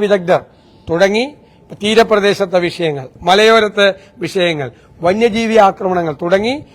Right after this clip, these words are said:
വൈവിധ്യമാർന്ന വിഷയങ്ങളെ ഏറ്റവും പ്രൊഫഷണലായി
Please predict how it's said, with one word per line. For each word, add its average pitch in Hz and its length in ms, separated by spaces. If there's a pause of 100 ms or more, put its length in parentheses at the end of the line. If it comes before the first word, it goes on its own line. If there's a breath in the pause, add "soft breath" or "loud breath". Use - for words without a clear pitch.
(260 soft breath)
വൈവിധ്യമാർന്ന 262 880
വിഷയങ്ങളെ 202 560 (580 soft breath)
ഏറ്റവും 233 400 (160)
പ്രൊഫഷണലായി 214 760